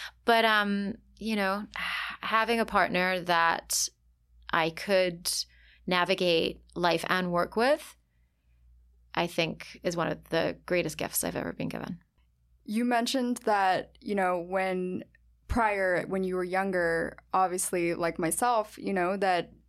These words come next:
Speaker 2: there's this belief of kind of being laser focused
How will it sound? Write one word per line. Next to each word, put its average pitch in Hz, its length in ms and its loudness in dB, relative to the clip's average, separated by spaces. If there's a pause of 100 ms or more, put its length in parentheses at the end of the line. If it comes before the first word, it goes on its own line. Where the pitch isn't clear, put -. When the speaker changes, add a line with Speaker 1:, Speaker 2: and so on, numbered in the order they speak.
(500)
Speaker 2:
there's 202 300 2
this 208 180 -2
belief 190 500 0
of 175 460 0 (240)
kind 214 180 0
of 196 80 0
being 185 240 0
laser 180 320 2
focused 208 640 -2